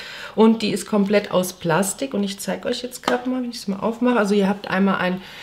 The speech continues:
Spiegel drin und das sind die Farben. Also das sind alles so Pastelltöne, passt halt auch schon so zu My Little Pony. Wir haben hier Schimmertöne drin und wir haben matte Töne drin. Also das ist schon so eine Frühlingspalette, würde ich sagen. Die ist schon sehr schön, aber nicht so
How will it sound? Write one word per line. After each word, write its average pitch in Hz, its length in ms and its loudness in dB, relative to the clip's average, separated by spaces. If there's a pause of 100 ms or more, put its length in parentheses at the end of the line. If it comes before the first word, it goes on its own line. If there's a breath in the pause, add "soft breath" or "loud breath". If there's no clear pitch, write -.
(120 loud breath)
Spiegel 247 480 2
drin 254 280 6
und 202 180 2
das 202 140 4
sind 214 160 2
die 208 80 -2
Farben. 165 400 2
Also 170 140 -2
das 175 200 -6
sind 190 160 2
alles 190 340 0
so 196 140 2
Pastelltöne, 220 1120 6
passt 208 360 2
halt 196 200 4
auch 196 160 2
schon 208 320 4 (340 loud breath)
so 220 200 6
zu 226 180 2
My 196 220 8
Little 202 340 4
Pony. 214 400 4
Wir 180 160 2
haben 190 180 6
hier 190 160 4
Schimmertöne 226 640 6
drin 208 360 2
und 196 320 4
wir 185 220 4
haben 175 260 2
matte 156 300 -2
Töne 165 300 0
drin. 170 280 -2 (320 loud breath)
Also 202 140 4
das 196 200 2
ist 196 160 0
schon 196 200 8
so 196 80 4
eine 185 280 4 (240 loud breath)
Frühlingspalette, 196 920 6
würde 180 180 2
ich 190 140 -2
sagen. 185 380 4
Die 233 80 2
ist - 120 2
schon 320 200 2
sehr 226 220 6
schön, 247 360 4
aber 208 300 6
nicht 233 260 4
so 220 460 4